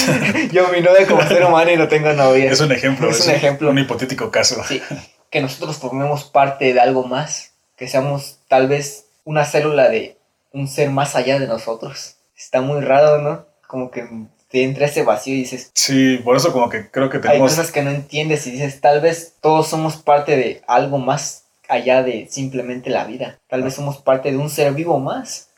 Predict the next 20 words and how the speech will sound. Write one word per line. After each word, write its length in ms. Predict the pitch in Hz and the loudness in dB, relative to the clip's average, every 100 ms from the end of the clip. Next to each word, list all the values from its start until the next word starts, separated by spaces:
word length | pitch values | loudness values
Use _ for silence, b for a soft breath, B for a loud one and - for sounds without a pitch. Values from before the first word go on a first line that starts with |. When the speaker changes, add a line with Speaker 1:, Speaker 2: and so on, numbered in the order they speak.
| _ | _
Speaker 2:
Ajá, 300 | 110 - 165 170 | -10 -6 -4 -2
y, 280 | 117 113 120 | -4 -6 -10
y 100 | 120 | -4
creo 180 | 147 | -4
que 80 | 156 | -2
ese 160 | 147 160 | -2 -2
es 180 | 139 120 | -2 -4
el, 220 | 110 101 | -10 -12
el, 480 | 110 107 101 98 101 | -10 -10 -10 -10 -12
como 180 | 113 110 | -10 -8
que 100 | 123 | -8
el 100 | 113 | -2
peor 240 | 127 143 | 0 0
temor 240 | 135 135 135 | 2 2 0
que 80 | |
tenemos, 400 | - 104 127 113 | -4 0 0 0
¿no? 160 | 117 127 | -2 -2
Por 140 | 110 | -2
eso 180 | 123 127 | -4 -2
no 400 | 123 123 120 117 | 0 0 -2 -4